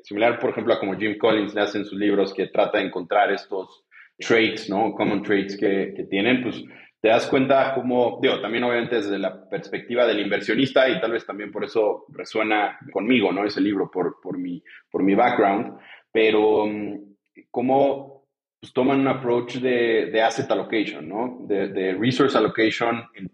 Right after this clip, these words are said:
toda la toma de decisiones. Son C E Os muy, muy analíticos, pero que no delegan ese análisis cuando es fundamental. Son muy pragmáticos, pero también,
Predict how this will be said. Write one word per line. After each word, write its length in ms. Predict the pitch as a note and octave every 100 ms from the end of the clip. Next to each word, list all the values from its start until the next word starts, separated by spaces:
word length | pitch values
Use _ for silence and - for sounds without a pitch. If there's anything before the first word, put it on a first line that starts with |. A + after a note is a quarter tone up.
| -
toda 240 | B2 B2
la 180 | A2 G2
toma 260 | A2 A2 G#2
de 80 |
decisiones. 760 | F#2+ - F2+ G#2 G#2 G#2 G#2 - - - -
Son 640 | G#2+ G#2+ G#2+ A2 G#2+ G#2 -
C 180 | - G#2+
E 80 |
Os 280 | G#2 G2+ G2+
muy, 720 | G#2+ G#2+ G#2+ G#2+ G#2 G2+ - - _ _ _ - -
muy 220 | B2 D#3
analíticos, 1000 | C3+ A2+ B2 C#3+ - D3+ - - - - -
pero 200 | G2+ G2+
que 100 | G#2
no 420 | G#2+ A2+ A2+ A2+
delegan 720 | G2+ G#2 G#2 A2 A#2 B2+ - G2+
ese 320 | F#2+ G#2 G2+
análisis 500 | F#2+ G2+ G2 A#2+ B2
cuando 280 | G#2+ F#2+ G2
es 100 | G2
fundamental. 720 | G#2 F#2+ F2+ F2+ G2 G#2+ - - - - - -
Son 140 | G2+
muy 220 | A2 A#2
pragmáticos, 1080 | - F#2+ G2+ G#2 G2+ G#2 G#2+ G#2+ - - -
pero 300 | B2 A#2 B2
también, 640 | G2+ G2+ G#2 G#2+ G#2+ G#2